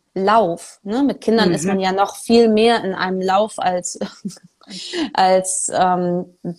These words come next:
Speaker 1: wa-, ohne, sag ich jetzt mal. Ähm, und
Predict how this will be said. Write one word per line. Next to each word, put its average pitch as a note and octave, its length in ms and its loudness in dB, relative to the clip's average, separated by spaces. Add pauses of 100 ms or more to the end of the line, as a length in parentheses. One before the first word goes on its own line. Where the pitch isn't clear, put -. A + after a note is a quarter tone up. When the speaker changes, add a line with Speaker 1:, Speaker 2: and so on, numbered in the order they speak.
(140)
Speaker 1:
wa-, - 300 0
ohne, G3 560 4
sag E3 220 -8
ich - 60 -14
jetzt E3+ 220 -12
mal. F3 440 -2
Ähm, F#3+ 560 -2 (840)
und G3 640 2